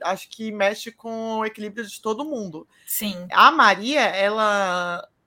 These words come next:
Speaker 1: ela é uma pessoa que ela tem muita consciência, assim, de mundo. Eu, eu via ela conversando com as pessoas, assim, por fora, assim, eu achava ela, ela do caralho, ela tem noção muito das coisas,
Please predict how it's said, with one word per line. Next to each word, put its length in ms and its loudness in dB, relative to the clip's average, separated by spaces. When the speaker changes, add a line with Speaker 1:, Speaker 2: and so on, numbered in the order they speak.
Speaker 1:
ela 480 -2
é 140 -6
uma 260 -4
pessoa 380 -6
que 80 -10
ela 140 -4
tem 220 -8
muita 480 -6
consciência, 840 -6
assim, 320 -12
de 140 -14
mundo. 320 -4
Eu, 340 2
eu 120 -14
via 260 0
ela 200 2
conversando 480 -10
com 60 -20
as 60 -20
pessoas, 340 -14
assim, 280 -16
por 140 -10
fora, 380 0
assim, 160 -10
eu 100 -6
achava 340 -6
ela, 460 0
ela 160 -2
do 100 -18
caralho, 460 2
ela 160 4
tem 180 -12
noção 460 -10
muito 460 -6
das 220 0
coisas, 560 -2